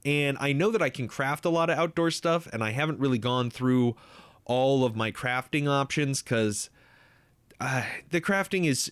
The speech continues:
is fun and you can get a lot of cool stuff out of it. I like that you can customize a lot of it, but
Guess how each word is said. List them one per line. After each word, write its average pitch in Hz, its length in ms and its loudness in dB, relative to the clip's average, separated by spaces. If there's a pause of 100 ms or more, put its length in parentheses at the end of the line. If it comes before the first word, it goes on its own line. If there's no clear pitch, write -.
is 151 220 4
fun 170 400 0
and 123 120 0
you 120 80 0
can 123 180 -4
get 127 140 0
a 139 40 4
lot 131 180 4
of 127 80 -2
cool 135 180 0
stuff - 280 -4
out 139 180 0
of 135 80 0
it. 143 160 0
I 110 100 -4
like 117 280 -2
that - 80 -12
you 110 140 -6
can - 140 -14
customize 156 560 0
a 160 40 2
lot 151 240 2
of 156 80 0
it, 175 200 2 (1000)
but 143 220 0